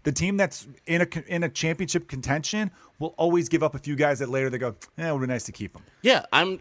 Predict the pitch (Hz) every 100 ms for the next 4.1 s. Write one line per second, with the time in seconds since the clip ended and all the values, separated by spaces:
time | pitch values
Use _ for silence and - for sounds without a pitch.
0 | - 151 220 214 185 - 117 - 131 -
1 | 160 165 160 160 160 131 - 151 - 120
2 | 107 - 127 131 131 139 123 - 123 127
3 | 123 117 143 160 98 85 104 98 117 107
4 | 104